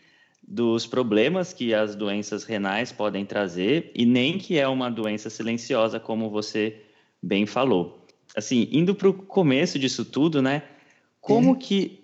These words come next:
Speaker 1: surgiu o seu interesse por uma alimentação low carb? Eu acho que esse tipo de alimentação não é tratado na, na maioria das faculdades de medicina, né? E
Speaker 2: Uhum.
Speaker 1: depois, né, mais pra frente,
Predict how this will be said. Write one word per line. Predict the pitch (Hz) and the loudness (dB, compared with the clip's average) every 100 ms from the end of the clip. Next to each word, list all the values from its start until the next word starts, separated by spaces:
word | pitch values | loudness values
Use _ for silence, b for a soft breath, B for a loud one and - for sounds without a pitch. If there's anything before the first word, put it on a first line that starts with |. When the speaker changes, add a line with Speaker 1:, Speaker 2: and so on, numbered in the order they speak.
| _ | _
Speaker 1:
surgiu | - - 156 123 151 151 | -14 0 2 4 4 4
o | 139 | 2
seu | 139 147 139 - | 2 4 4 4
interesse | 156 165 190 160 113 156 196 233 | 0 0 2 4 6 4 2 -4
por | - - 131 123 - - | -6 0 4 4 2 0
uma | 120 120 110 104 92 90 82 73 - _ | 2 2 2 0 0 0 -2 -6 -10 _
alimentação | 120 120 123 120 123 - 117 | -2 0 0 -2 -6 -4 -4
low | 131 147 | -4 -4
carb? | 110 110 165 202 - | -2 -2 -2 -8 -8
Eu | 113 117 113 107 98 - | -6 -4 -2 -4 -4 -4
acho | 113 110 120 | -4 -4 -6
que | - 120 110 - _ _ _ _ | -8 -8 -8 -16 _ _ _ _
esse | 104 104 - | -4 -4 -6
tipo | - 120 123 | -8 -6 -6
de | 110 110 104 | -2 2 2
alimentação | 107 110 107 110 | 2 0 -2 -2
não | 123 170 | 0 0
é | 151 | -2
tratado | - 139 123 110 104 | -2 -4 -2 -2 -2
na, | 98 95 85 80 - _ _ | -4 -4 -6 -10 -14 _ _
na | 98 98 | -6 -2
maioria | 101 98 127 | 0 0 0
das | 156 147 | 0 -2
faculdades | 120 113 104 95 | -6 -2 -4 -4
de | 98 | -6
medicina, | 98 95 - 131 190 143 | -6 -8 -8 -4 -2 -2
né? | - 127 - b b b b b b | -4 -10 -14 b b b b b b
E | - | 0
Speaker 2:
Uhum. | 151 | 2
Speaker 1:
depois, | 196 160 156 185 175 | 2 2 4 6 4
né, | 151 | 2
mais | 143 151 | 0 -2
pra | - - | -4 -6
frente, | - 123 170 - 180 | -4 -4 -4 -6 -10